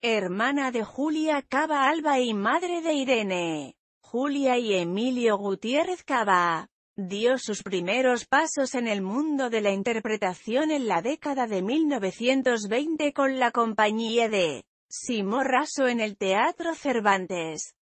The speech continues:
integrándose desde la década de mil novecientos cuarenta en la de Isabel Garcés. En mil novecientos veintiséis contrae matrimonio con el actor Emilio Gutiérrez,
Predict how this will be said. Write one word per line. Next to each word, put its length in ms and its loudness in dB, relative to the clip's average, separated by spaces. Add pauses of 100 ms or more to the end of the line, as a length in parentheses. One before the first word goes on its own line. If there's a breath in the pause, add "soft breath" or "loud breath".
(180)
integrándose 1120 0
desde 340 2
la 140 2
década 480 2
de 120 0
mil 280 2
novecientos 720 0
cuarenta 560 2
en 180 2
la 140 4
de 100 2
Isabel 540 0
Garcés. 840 -4 (300)
En 280 2
mil 280 4
novecientos 720 0
veintiséis 880 0
contrae 560 2
matrimonio 800 2
con 160 0
el 160 0
actor 400 0
Emilio 640 2
Gutiérrez, 1000 -2